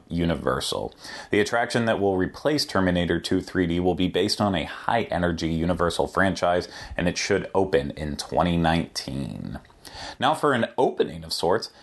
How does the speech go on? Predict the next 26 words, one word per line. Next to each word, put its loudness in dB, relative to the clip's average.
Plaza 4
de 4
la 4
Familia 2
is -4
coming 0
to -4
Disney 0
California 0
Adventure. -2
The 0
Coco-inspired -2
celebration 0
will -2
be -6
in -6
place -2
in -8
time -4
for -2
Halloween -2
time -4
at -10
the -10
Disneyland -4
Resort 2